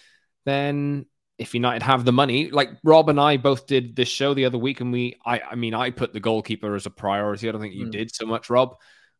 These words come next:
Speaker 1: Uh, it would be
Speaker 2: I
Speaker 1: su-, it'd be a
Speaker 2: do.
Speaker 1: surprise to, to see them do it early, though, right?
Speaker 2: Yeah. Yeah, look, I do. I think the goalkeeper is a priority. What I've said continually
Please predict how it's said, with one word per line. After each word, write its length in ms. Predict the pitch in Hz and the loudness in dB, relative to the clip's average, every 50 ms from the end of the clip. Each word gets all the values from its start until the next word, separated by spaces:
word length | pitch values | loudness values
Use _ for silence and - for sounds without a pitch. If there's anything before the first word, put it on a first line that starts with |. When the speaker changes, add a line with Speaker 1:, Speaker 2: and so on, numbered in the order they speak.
| _ - - | _ -8 -4
Speaker 1:
Uh, 400 | 107 104 104 104 104 101 101 98 _ _ _ - | -2 0 0 0 0 -2 -4 -6 _ _ _ -2
it 80 | 127 123 | 0 0
would 60 | 120 | 2
be 60 | 170 | 4
Speaker 2:
I 100 | 202 233 226 | 4 4 4
Speaker 1:
su-, 80 | - | 4
it'd 280 | 139 139 120 117 123 147 | 2 2 2 2 2 2
be 40 | 170 | 2
a 40 | 214 | 0
Speaker 2:
do. 60 | 220 | 0
Speaker 1:
surprise 380 | - - - 269 285 294 - | -4 -6 -4 -2 -2 -2 -2
to, 140 | - - 180 | 0 -2 -2
to 240 | 147 - - - 151 | -2 -4 -6 -6 -4
see 180 | - - 165 160 | 2 2 2 2
them 140 | 151 147 | 2 0
do 180 | 135 117 156 156 | -2 0 2 2
it 100 | 151 - - | 0 0 0
early, 320 | 156 156 156 139 117 104 | 2 2 2 2 0 -2
though, 200 | 92 90 78 76 | -8 -10 -14 -16
right? 300 | 76 78 95 143 185 - - | -14 -8 -8 -8 -8 -8 -8
Speaker 2:
Yeah. 360 | 247 269 240 165 113 - - - _ _ _ _ _ - | -8 -6 -6 -6 -6 -6 -8 -14 _ _ _ _ _ 2
Yeah, 140 | 247 262 | 6 6
look, 140 | 247 233 233 - | 6 6 6 6
I 160 | - 233 269 | 6 6 6
do. 340 | 262 - 117 95 110 175 202 | 4 2 -2 -2 0 0 0
I 80 | 208 | -2
think 160 | 226 - 180 | -2 -4 -6
the 60 | 127 123 | -4 0
goalkeeper 300 | - 135 123 - 131 113 | 0 0 0 0 -4 -8
is 80 | 107 | -8
a 20 | 101 | -8
priority. 580 | - 143 143 160 170 151 - - 104 107 117 - - _ - | -2 0 2 4 4 2 2 0 -2 -2 -2 -4 -6 _ -6
What 180 | 131 147 185 - | -2 0 2 4
I've 180 | - 151 147 | 4 2 2
said 320 | - - 160 147 - _ - | 2 0 -2 -2 -4 _ -10
continually 1080 | - 180 180 180 175 160 - 190 233 226 202 165 127 113 104 98 110 135 180 220 220 | -6 -4 -4 -4 -2 2 2 2 2 2 0 0 0 0 0 2 2 2 0 -2 -4